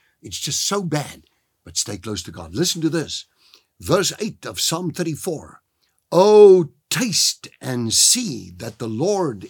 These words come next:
is good. Blessed is the man who trusts in him. Oh, fear the Lord." Important. "You, his saints, there is no want to those who fear him." No want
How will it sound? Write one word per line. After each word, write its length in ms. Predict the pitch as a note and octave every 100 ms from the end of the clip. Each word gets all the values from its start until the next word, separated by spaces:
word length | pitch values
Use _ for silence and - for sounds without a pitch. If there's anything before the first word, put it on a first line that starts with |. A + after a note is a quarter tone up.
| -
is 280 | A#2+ G#2 -
good. 440 | _ C3+ A2+ F#2 _ _ _ _
Blessed 600 | F2 F2+ E3+ A3 - F#3+ C3+
is 240 | D3+ A#2+
the 80 | B2
man 400 | B2 E3 G3 F#3+
who 200 | B2 A#2 -
trusts 560 | - G3+ - - - -
in 200 | D3+ C#3+
him. 640 | - C3+ A2+ - - _ _ _ _ - - _ -
Oh, 280 | F3 D#3 C#3
fear 800 | - - B3 B3+ B3 A3+ F#3+
the 200 | B2+ C#3+
Lord." 260 | C#3 D#3+ F2 _ _ _ _ _ -
Important. 520 | E2+ F2 E2 E2 _ _ _ _ _ _ _
"You, 400 | G2+ C#3 B3+ C4
his 300 | G3 A#3 -
saints, 560 | A3+ E3+ E2+ - - _ -
there 320 | A#2 G#3+ G#3+
is 300 | G3+ D#3 G#2+
no 380 | A#2+ D3 G3+ G#3+
want 560 | F#3 C#3+ G3+ A#3+ -
to 120 | F3
those 520 | D3+ D3 F#3 G3 E3+ A2
who 280 | D#3+ G3
fear 520 | F3+ - G3+ G3+ G3 D#3+
him." 400 | E3 A#3 - _ _ _ _ _ _ _ _ _ _ _ _ _ _
No 320 | G2+ G#2+ G#3+
want 460 | B3 D3+ F2 _